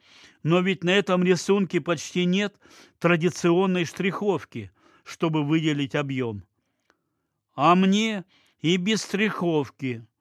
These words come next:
А мне и без стри-, и ст-, а мне и без штриховки все понятно. Наоборот, изображение все пронизано светом, поэтому я вас назову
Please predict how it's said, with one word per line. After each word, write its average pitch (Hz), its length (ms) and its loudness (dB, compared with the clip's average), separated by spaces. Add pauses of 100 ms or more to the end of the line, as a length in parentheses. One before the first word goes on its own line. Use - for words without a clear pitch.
(1120)
А 151 140 2
мне 208 220 2
и 214 40 2
без 196 200 0
стри-, 220 460 -4 (140)
и 185 220 -4
ст-, - 260 -12 (180)
а 160 160 0
мне 190 300 0
и 180 200 -4
без 165 380 -2 (180)
штриховки 196 760 -4
все 135 240 -6
понятно. 120 600 -6
Наоборот, 185 680 2 (520)
изображение 175 960 0
все 165 280 -2
пронизано 151 680 -2
светом, 139 640 -8 (560)
поэтому 156 560 2
я 147 200 0
вас 196 320 -2 (220)
назову 156 640 -2